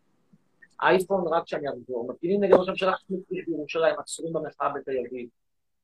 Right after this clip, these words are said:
הממשלה אוסרת הפגנות מרכז שתי קילומטר, זה פשוט דוחה, אני נגעל ממדינת ישראל ברמות שלא יאומנו. בעיניי מדינת ישראל היא גרועה יותר מצפון קוריאה.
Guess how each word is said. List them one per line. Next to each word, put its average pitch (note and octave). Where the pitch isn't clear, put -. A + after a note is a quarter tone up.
הממשלה D3
אוסרת E3+
הפגנות D#3
מרכז D3+
שתי D#3+
קילומטר, D#3+
זה D3+
פשוט A3
דוחה, F#3
אני G3
נגעל G3+
ממדינת G#3+
ישראל G3
ברמות F3+
שלא F#3+
יאומנו. G3
בעיניי F3
מדינת G3+
ישראל F#3+
היא E3+
גרועה E3
יותר F3+
מצפון F3+
קוריאה. D3+